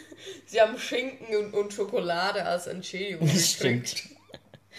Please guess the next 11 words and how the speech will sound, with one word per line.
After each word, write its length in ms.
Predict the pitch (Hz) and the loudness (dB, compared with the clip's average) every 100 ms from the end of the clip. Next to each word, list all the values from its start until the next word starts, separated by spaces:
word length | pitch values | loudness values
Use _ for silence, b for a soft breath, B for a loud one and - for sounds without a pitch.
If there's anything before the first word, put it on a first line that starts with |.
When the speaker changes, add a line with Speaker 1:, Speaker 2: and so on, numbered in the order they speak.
| 294 302 262 202 - | -4 -2 -2 -4 0
Speaker 2:
Ähm, 460 | 131 120 110 107 113 - | 2 4 4 2 -2 -8
nein, 320 | 110 101 92 95 | -2 -2 -2 -4
aber 160 | 98 | -6
dann 320 | 101 101 110 113 _ _ _ _ | -2 0 -2 -6 _ _ _ _
kam 400 | - 107 101 104 - | -6 -2 -2 -4 -4
Daniela 300 | 107 101 110 | -2 2 2
irgendwann 300 | 104 117 113 | 2 2 2
aufs 240 | 117 - | 0 -4
Zimmer. 420 | - 131 135 139 113 | -4 0 0 0 -2
Ich 180 | 110 | -2
hab 240 | 107 104 | -2 -2